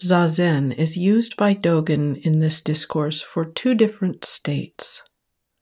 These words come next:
The first refers to sitting in meditation,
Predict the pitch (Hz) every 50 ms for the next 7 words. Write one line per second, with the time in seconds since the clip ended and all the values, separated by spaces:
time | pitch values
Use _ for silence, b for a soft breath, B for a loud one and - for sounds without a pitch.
0 | _ _ _ _ _ _ _ _ _ _ _ - 156 - - - - 254 220 196
1 | - - - - 160 156 160 - - 160 151 147 143 - - - - 170 160 160
2 | - - - 190 190 - 196 196 202 190 151 180 185 175 156 147 143 151 160 160
3 | - - 190 185 185 - - - 139 135 - 151